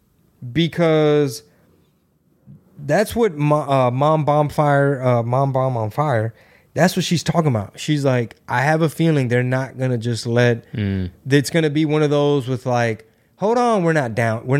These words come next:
Speaker 1: not done counting the ballots."
Speaker 2: Mm-hmm.
Speaker 1: Uh, they didn't let, it's probably gonna be a repeat. If you're trying to be an election observer,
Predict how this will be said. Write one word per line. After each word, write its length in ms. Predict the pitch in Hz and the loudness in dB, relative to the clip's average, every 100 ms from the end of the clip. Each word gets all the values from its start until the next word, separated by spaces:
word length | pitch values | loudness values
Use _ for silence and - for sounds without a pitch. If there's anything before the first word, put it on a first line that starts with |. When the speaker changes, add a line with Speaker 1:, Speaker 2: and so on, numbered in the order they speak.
| 143 | 0
Speaker 1:
not 100 | 110 | -2
done 180 | 110 101 | -4 -4
counting 440 | - 107 101 98 | -4 -4 -2 -4
the 80 | 95 | -4
ballots." 600 | 135 190 190 180 165 - | -2 0 2 0 -2 -6
Speaker 2:
Mm-hmm. 340 | 113 107 98 98 | -2 0 0 -2
Speaker 1:
Uh, 220 | 123 117 110 | -2 0 2
they 180 | 135 | 2
didn't 240 | 139 139 123 | 2 0 0
let, 320 | 131 123 - - | 0 0 -4 -18
it's 100 | - | -4
probably 200 | 190 180 | 0 2
gonna 100 | 180 | 2
be 80 | |
a 40 | 185 | 2
repeat. 440 | 214 196 147 104 _ _ _ - - _ _ _ - - | 0 -2 -2 -4 _ _ _ -20 -20 _ _ _ -20 -16
If 140 | - 147 | -4 -2
you're 60 | 151 | 0
trying 200 | 165 143 | 0 0
to 60 | |
be 120 | 131 | 0
an 100 | 127 | 0
election 380 | 113 123 131 127 | 0 0 -2 -2
observer, 680 | 107 120 143 143 143 143 | -2 0 0 2 2 0